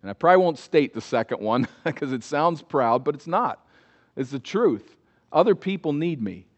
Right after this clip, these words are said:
and I need them. And we've got to have conversations that speak the truth,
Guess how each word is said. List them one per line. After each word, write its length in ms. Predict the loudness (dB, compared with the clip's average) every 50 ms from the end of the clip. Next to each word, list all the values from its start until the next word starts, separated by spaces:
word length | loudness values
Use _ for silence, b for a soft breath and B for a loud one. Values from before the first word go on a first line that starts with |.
| _ _ _ _ -8
and 140 | -6 -4 -4
I 160 | -2 -2 -2
need 260 | -2 -4 -6 -8 -8
them. 320 | -10 -12 -12 -14 -20 -20 _ _ _ _ _ _ _ _ _ _ _ _ _ _ _ _ _ _ _ _ _ _ _ -6
And 120 | -4 -2
we've 140 | 0 0 0
got 140 | 2 4 4
to 100 | 4 4
have 260 | 2 2 0 0 -2
conversations 1160 | -6 -8 -4 -2 -2 -2 -2 -4 -6 -6 -8 -6 -4 -2 -2 -2 -2 -4 -8 -10 -10 -10 -8 -4
that 180 | -4 -4 -4
speak 460 | -6 -12 -16 -12 -10 -8 -8 -10 -10 _
the 100 | -12 -12
truth, 460 | -12 -8 -6 -4 -4 -2 -4 -6